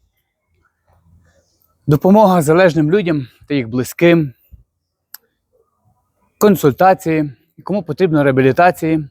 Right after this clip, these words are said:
це також безкоштовно. Якщо у вас немає коштів, а ви потребуєте реабілітаційного центру, ми вам допоможемо. Оплатимо дорогу, якщо потрібно, оплатимо саму реабілітацію,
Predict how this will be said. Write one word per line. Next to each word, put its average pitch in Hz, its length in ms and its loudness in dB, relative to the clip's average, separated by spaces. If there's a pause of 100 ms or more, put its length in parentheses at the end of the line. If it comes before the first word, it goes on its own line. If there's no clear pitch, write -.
(400)
це 131 140 -10
також 147 340 -4
безкоштовно. 107 760 -10 (320)
Якщо 135 260 0
у - 20 4
вас 139 200 0
немає 131 240 2
коштів, 175 440 -2 (440)
а 123 260 2
ви 131 160 0
потребуєте 135 720 -4 (1040)
реабілітаційного 151 960 2
центру, 185 480 -2 (680)
ми 175 100 -6
вам 160 160 0
допоможемо. 120 560 -4 (180)
Оплатимо 123 440 -2 (1300)
дорогу, 170 460 2 (580)
якщо 123 240 -10
потрібно, 139 400 -2
оплатимо 123 440 -2
саму 123 260 -2
реабілітацію, 147 760 0